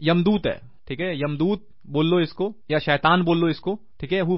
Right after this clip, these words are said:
finally takes away the soul of Doctor Faustus at the end, ठीक है। Now, after that, another important work of Christopher Marlowe is called Dido, Queen of Carth-, Carthage, ठीक है, Dido,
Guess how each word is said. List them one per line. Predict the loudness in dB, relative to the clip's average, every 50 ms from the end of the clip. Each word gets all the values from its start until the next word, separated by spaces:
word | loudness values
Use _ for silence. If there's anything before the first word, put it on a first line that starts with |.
| 0 0
finally | 0 0 2 0 0 -2 -4 -4 -4 -2
takes | 0 0 0 0 0 -2 -2
away | 0 0 0 -2 0 0 -2
the | -2 -2 -4 -8
soul | -8 -4 -2 0 0 0 0 0 -2 -2
of | -2 -2
Doctor | -4 -4 -6 -6 -8 -6
Faustus | -6 -6 -8 -8 -8 -10 -12 -12 -12 -16 -20 -16 -10 -8 -6
at | -6 -6 -8
the | -8 -6 -6 -6
end, | -6 -8 -10 -14 -16 -14
ठीक | -12 -12
है। | -12 -12 -14 -8 -4 -4
Now, | -4 -4 -2 -2 -2 0
after | 2 2 4 4
that, | 4 4 2 0 -6 -6
another | -2 0 2 2 4 4 2
important | 2 2 0 0 -2 -2 0
work | 0 0 -2 -2 -4
of | -2 -2 -2 -2 -2
Christopher | -6 -8 -6 -6 -4 -4 -4 -2
Marlowe | -2 -2 -2 -2 -2 -2
is | -2 -2
called | -4 -4 -4 -4 -8 -12 -14 -14 -10 -6 -4
Dido, | -2 0 2 4 4 4 2 0 -2 -6 -10 -14 -8
Queen | -4 0 0 2 2 0
of | 0 0 0 -2 -2 -2 -4
Carth-, | -4 -2 -2 -2 -2 -2 -2
Carthage, | -2 -2 -2 -2 -6 -10 -10 -12 -16 -18 -18 -18 -18 -18 -14
ठीक | -12 -12
है, | -12 -12 -14 -18 -18 -10 -6 -4
Dido, | -2 2 4 4